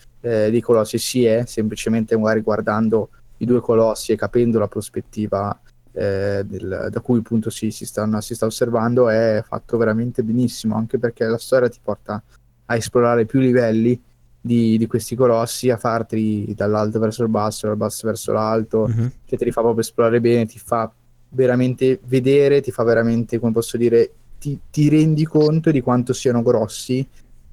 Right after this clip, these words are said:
Speaker 1: eh, e di come siano, di come le aree siano ben distribuite sopra di esse, in maniera, tra virgolette, credibile.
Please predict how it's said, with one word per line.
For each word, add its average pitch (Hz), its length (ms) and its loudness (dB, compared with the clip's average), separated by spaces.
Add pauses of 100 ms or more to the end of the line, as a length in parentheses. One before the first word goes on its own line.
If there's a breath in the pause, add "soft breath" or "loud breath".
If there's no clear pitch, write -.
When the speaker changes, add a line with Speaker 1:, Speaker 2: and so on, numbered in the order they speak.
(220)
Speaker 1:
eh, 117 300 2
e - 40 4
di 135 100 2
come 143 180 2
siano, 127 400 2
di 127 100 0
come 131 160 0
le 131 80 4
aree 139 120 2
siano 123 240 0
ben 135 200 2
distribuite 123 960 0
sopra 113 300 -2
di 107 160 -2
esse, 107 260 -2
in 113 60 2
maniera, 120 280 2
tra 117 140 -2
virgolette, 117 400 0
credibile. 110 800 -2